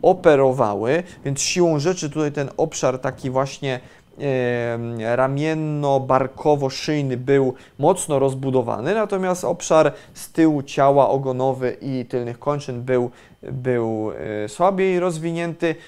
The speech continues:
więc ich i przednie kończyny również są nieco dłuższe niż tylne. Masywne, takie duże zwierzęta, e, prawdopodobnie trybem życia przypominające dzisiejszego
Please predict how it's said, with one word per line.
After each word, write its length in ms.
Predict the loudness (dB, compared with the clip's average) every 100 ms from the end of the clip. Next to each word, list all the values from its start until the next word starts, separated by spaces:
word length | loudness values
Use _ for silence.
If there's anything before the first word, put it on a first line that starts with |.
| -10
więc 180 | -8 -8
ich 120 | -10 -8
i 100 | -8
przednie 640 | -8 -6 -2 -2 -2 -4 -4
kończyny 500 | -6 -8 -8 -6 -6
również 400 | -6 -8 -10 -10
są 160 | -10
nieco 280 | -10 -10 -10
dłuższe 460 | -8 -10 -10 -12 -10
niż 300 | -10 -12 -10
tylne. 360 | -6 -2 -4 -6 -12 -4
Masywne, 720 | 2 2 0 -2 -2 -2 -4
takie 280 | -4 -4 -4
duże 400 | -2 -4 -4 -6
zwierzęta, 600 | -6 -6 -6 -4 -4 -6 -8 _ _ _
e, 40 | -6 -2 -2 -2 -8 -12
prawdopodobnie 760 | 4 4 4 0 0 0 0 -2
trybem 400 | -2 -2 0 -4
życia 280 | -6 -6 -8
przypominające 840 | -8 -10 -6 -4 -2 -2 -4 -6
dzisiejszego 640 | -12 -10 -10 -6 -2 0